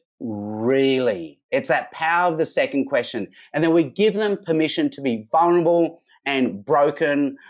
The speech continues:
Like, at work, I was always asking a nurse, "How are the kids? How are the kids? How are the kids?" And everyone feels like they've sa-, gotta say, "They're great, they're great, they're great." But they can't be great. Just think about it. Genesis three says, "Every level of human existence is broken.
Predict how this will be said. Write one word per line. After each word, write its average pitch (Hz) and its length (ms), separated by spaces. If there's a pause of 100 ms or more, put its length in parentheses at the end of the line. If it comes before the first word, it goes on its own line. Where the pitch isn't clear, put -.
Like, 156 280
at 180 200
work, 170 500
I 143 80
was 147 100
always 196 220
asking 160 560
a 139 80
nurse, 139 280
"How 190 180
are 165 60
the 170 60
kids? 143 300
How 180 160
are 175 40
the 160 80
kids? 143 260
How 170 140
are 170 60
the 165 60
kids?" 139 400
And 202 100
everyone 262 240
feels 190 160
like 147 160
they've 156 160
sa-, 151 240
gotta 165 180
say, 139 300
"They're 143 180
great, 135 320
they're 127 140
great, 139 300
they're 120 140
great." 113 300 (440)
But 240 80
they - 140
can't 190 580
be 147 240
great. 104 300
Just 180 180
think 208 160
about 139 240
it. 117 100
Genesis 202 500
three 165 220
says, 139 260 (500)
"Every 202 420
level 165 420
of 139 140
human 156 340
existence 131 560
is 135 160
broken. 135 520